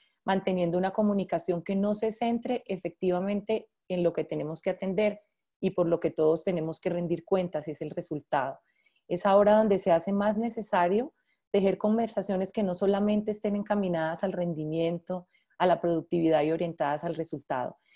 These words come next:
Y se hace muy relevante, de alguna manera, eh,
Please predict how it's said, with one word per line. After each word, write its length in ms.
Y 120
se 100
hace 240
muy 220
relevante, 680
de 80
alguna 300
manera, 680
eh, 420